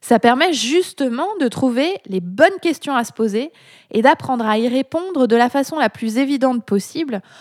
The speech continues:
en faisant appel à ses propres ressources. Et c'est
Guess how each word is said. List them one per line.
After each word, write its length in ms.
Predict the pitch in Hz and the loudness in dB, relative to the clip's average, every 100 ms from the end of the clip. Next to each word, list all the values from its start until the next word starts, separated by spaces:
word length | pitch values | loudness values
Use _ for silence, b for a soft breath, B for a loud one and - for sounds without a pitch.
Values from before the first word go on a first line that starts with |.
| B B | B B
en 140 | 240 | -2
faisant 260 | 240 370 311 | 2 0 2
appel 300 | 254 294 359 | 2 2 0
à 80 | 285 | 0
ses 160 | 269 | -4
propres 640 | - - - 359 359 - 233 | -6 -8 0 2 2 0 -6
ressources. 560 | 190 196 - - - _ _ _ _ _ _ _ | -6 -10 -16 -20 -20 _ _ _ _ _ _ _
Et 100 | 202 | -10
c'est 220 | - 233 | -6 -8